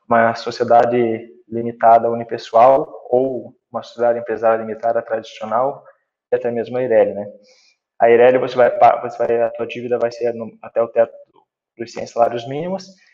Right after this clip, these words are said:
mas uma sociedade, quando eu tenho trinta mil, se você tiver uma dívida de cinquenta mil, você vai pagar daquele teu, da, da, se você tiver uma dívida de cinquenta mil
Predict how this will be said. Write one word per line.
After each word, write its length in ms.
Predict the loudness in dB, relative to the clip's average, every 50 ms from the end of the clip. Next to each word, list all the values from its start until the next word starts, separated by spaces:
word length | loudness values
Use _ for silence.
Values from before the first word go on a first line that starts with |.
| _ _ _ _ _ _ _ _ _
mas 260 | 0 2 2 2 2 -2 -8 -12 -16 -18 -20 -20 _
uma 160 | -10 -6 -4 -4
sociedade, 680 | -4 -6 -8 -6 -6 -2 0 2 4 4 2 2 -2 -8 -10 -12 -16 -20 -20 _ _
quando 180 | -14 -10 -10
eu 60 | -8 -6
tenho 180 | -6 -6 -6 -8 -8
trinta 340 | -8 -8 -6 -2 0 0 0
mil, 340 | 0 -2 -2 -2 -2 -4 -8 -12 -20 _
se 100 | -12 -8
você 180 | -8 -6 -6 -6
tiver 160 | -2 0 2
uma 160 | 2 2 2
dívida 260 | -2 -4 -4 -4 -4
de 120 | -4 -6 -8
cinquenta 500 | -10 -12 -10 -6 -4 -4 -4 -2 -4 -6
mil, 340 | -6 -6 -8 -8 -8 -10 _ _ _ _ _ _ _ _
você 200 | -14 -10 -2 0
vai 100 | 0 2
pagar 720 | 4 4 2 4 6 6 6 6 6 4 2 -4 -10 -10 -10
daquele 340 | -10 -12 -10 -10 -12 -12 -10
teu, 280 | -6 -6 -6 -6 -6 _ _ _ _ _
da, 160 | -6 -6 -6 -6 -8 _ _
da, 300 | -6 -4 -4 -4 -4 -10 -14 _
se 140 | _ -20 -20
você 80 | -16
tiver 160 | -8 -4 -2
uma 120 | 0 0 -2
dívida 220 | -4 -6 -6 -6
de 80 | -6 -8
cinquenta 420 | -10 -14 -10 -8 -6 -4 -2 -2 -2
mil 280 | -2 -2 -2 -4 -4